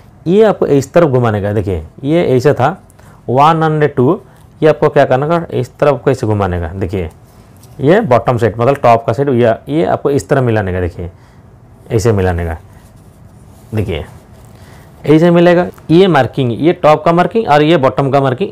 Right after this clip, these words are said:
ये मिलना चाहिए। Okay friend, ऐसे मिलना चाहिए। मैं आपको दिखा रहा हूँ। देखिए, ये पूरा सबको, देखिए, ये मिलना चाहिए, ये भी मिलना चाहिए side का,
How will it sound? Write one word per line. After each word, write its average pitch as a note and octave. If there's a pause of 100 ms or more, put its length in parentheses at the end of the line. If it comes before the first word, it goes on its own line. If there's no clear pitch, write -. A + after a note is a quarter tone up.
(100)
ये F#3+
मिलना C3+
चाहिए। G2 (720)
Okay D3+
friend, A2+ (2250)
ऐसे C3+
मिलना A2+
चाहिए। F2+ (320)
मैं A#2
आपको B2
दिखा G#2+
रहा A2+
हूँ। D3+
देखिए, G2+
ये C#3
पूरा D#3 (520)
सबको, D3+
देखिए, A#2
ये A#2+
मिलना A#2+
चाहिए, A2
ये C3+
भी C3
मिलना C3
चाहिए C3+
side A#2+
का, F3